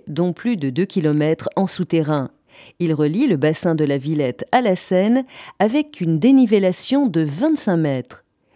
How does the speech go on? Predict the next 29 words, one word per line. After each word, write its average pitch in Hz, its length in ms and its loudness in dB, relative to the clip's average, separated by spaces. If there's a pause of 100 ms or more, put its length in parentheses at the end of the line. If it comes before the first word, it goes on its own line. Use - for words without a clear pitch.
(120)
Le 151 100 -2
canal 156 440 -2
compte 147 240 -4
pas 170 180 2
moins 214 240 4
de 147 140 0
neuf 156 240 2
écluses. 135 680 -4 (520)
C'était 233 300 -2
dans 202 100 4
l'optique 214 640 0
d'approvisionner 214 800 0
la 147 140 2
ville 185 240 0
en 151 200 2
eau, 262 360 0
et 175 100 2
notamment 160 500 2
les 143 180 0
fontaines 151 720 0
à 220 80 4
la 220 120 2
romaine, 151 540 0 (380)
que 180 80 0
le 147 140 0
canal 262 420 4
a 285 60 4
été 214 240 2
créé. 147 500 -2